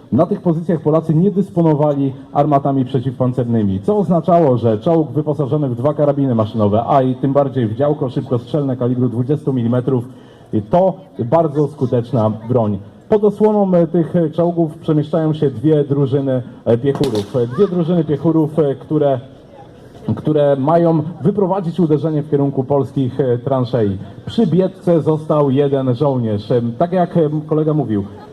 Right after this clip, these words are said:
mimo walki, mimo tego trudu, e, uderzenia i, e, konieczności kontrataku, zawsze przy biedce ktoś musiał zostać. Łączność musiała trwać. Jeden żołnierz, jeden Polak przeciwko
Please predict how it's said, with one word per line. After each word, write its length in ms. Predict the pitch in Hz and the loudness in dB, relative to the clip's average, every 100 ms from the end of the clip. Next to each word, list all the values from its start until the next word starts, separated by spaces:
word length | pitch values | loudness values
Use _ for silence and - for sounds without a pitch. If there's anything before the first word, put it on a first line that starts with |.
| - | -2
mimo 380 | 151 196 180 175 - | 0 2 2 2 0
walki, 420 | 127 151 127 113 | -2 0 -2 -2
mimo 260 | 131 156 151 | 0 2 0
tego 260 | 160 160 | 0 -2
trudu, 400 | 156 165 156 156 147 - - | 0 0 2 2 0 -6 -2
e, 140 | 123 | 0
uderzenia 680 | 165 170 165 160 151 143 131 120 - | 2 2 2 2 2 2 0 -6 -6
i, 200 | 180 175 | 0 2
e, 180 | 165 151 | 2 -2
konieczności 600 | 131 160 156 160 156 - | -2 -2 -2 -2 -4 -2
kontrataku, 1080 | 147 165 147 151 139 135 147 147 143 127 120 - - - | 0 0 0 0 0 0 -2 -2 -2 0 0 -2 -12 -8
zawsze 360 | 113 175 - 180 | -2 -2 -2 -4
przy 160 | - 151 | -4 -2
biedce 340 | 156 156 156 | -2 0 -2
ktoś 320 | 151 160 151 | 0 0 0
musiał 280 | 160 151 147 | 0 2 0
zostać. 400 | 135 139 - 104 | 0 -2 -2 0
Łączność 520 | 135 165 - 170 151 | 2 2 0 -2 0
musiała 480 | 160 151 143 127 117 - - - | 0 0 2 2 0 -2 -12 -6
trwać. 260 | - 127 101 - - 117 | 0 2 0 -8 -8 0
Jeden 420 | 185 190 180 165 147 | 2 4 2 0 -2
żołnierz, 560 | 135 139 113 107 104 139 | 0 2 2 0 0 2
jeden 380 | 170 180 175 | 4 4 2
Polak 360 | 151 175 127 107 | 4 4 4 2
przeciwko 640 | - - 147 156 - 143 | 0 -4 0 0 2 2